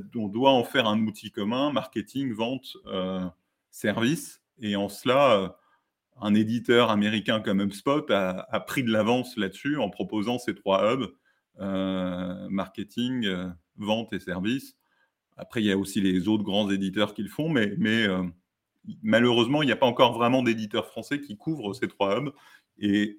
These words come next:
et de fait, nous, on est en train de monter des partenariats avec des éditeurs, avec HubSpot et puis avec d'autres éditeurs, si possible français, pour être capable de, d'outiller finalement ce revenu enablement, euh,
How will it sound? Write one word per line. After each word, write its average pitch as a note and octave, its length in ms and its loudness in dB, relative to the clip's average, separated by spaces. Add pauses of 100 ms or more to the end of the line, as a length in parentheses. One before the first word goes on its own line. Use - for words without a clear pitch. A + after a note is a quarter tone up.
et C3+ 220 8
de G#2+ 160 2
fait, C3 320 2
nous, B2+ 180 0
on A2+ 120 0
est G2 60 0
en G2 140 -2
train A2+ 200 -2
de A#2 40 -2
monter G2+ 260 -2
des G#2+ 120 0
partenariats F#2+ 600 -4
avec G2+ 360 -2
des F#2+ 180 -2
éditeurs, A2+ 460 -4
avec G2+ 220 -2
HubSpot - 480 -10
et F#2 100 -4
puis - 180 -14
avec F#2+ 220 -8
d'autres G#2+ 220 -2
éditeurs, G2+ 480 -4 (440)
si - 240 -8
possible A2+ 360 -2
français, B2 520 -2 (440)
pour C3 260 4
être G#2 160 2
capable A2+ 500 4
de, G2+ 280 4
d'outiller C3+ 680 2
finalement G#2 480 0
ce A#2 140 -6
revenu G2+ 360 0
enablement, G2 540 -2 (640)
euh, F#2 580 -6